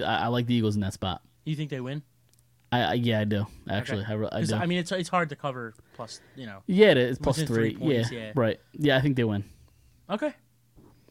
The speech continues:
Speaker 2: I like it.
Speaker 1: And I'm usually
Speaker 2: I like it.
Speaker 1: not an optimist.
Speaker 2: Yeah.
Speaker 1: So.
Speaker 2: Yeah. Well, I know that well.
Speaker 1: <laughs>
Speaker 2: Yep.
Speaker 1: That's true. <laughs>
Speaker 2: Uh,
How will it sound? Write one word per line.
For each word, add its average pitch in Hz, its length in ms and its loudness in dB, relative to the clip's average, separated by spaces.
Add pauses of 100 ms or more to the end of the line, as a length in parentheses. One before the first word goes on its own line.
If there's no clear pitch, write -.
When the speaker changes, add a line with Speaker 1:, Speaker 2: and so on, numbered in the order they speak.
(160)
Speaker 2:
I 143 100 -6
like 214 180 -4
it. - 100 -14 (280)
Speaker 1:
And 123 100 4
I'm 185 140 8
usually 226 200 6
Speaker 2:
I 202 40 2
like 180 100 4
it. 170 40 4
Speaker 1:
not - 60 4
an 135 60 4
optimist. - 560 -4 (720)
Speaker 2:
Yeah. 214 200 -2
Speaker 1:
So. - 160 -10 (280)
Speaker 2:
Yeah. 160 220 -8 (500)
Well, 139 160 -8
I 156 80 0
know 170 160 2
that 165 180 0
well. 175 240 -2 (200)
Speaker 1:
<laughs> - 180 -4
Speaker 2:
Yep. 165 580 4
Speaker 1:
That's 120 320 -4
true. 147 220 -6
<laughs> - 60 -20 (560)
Speaker 2:
Uh, 165 540 2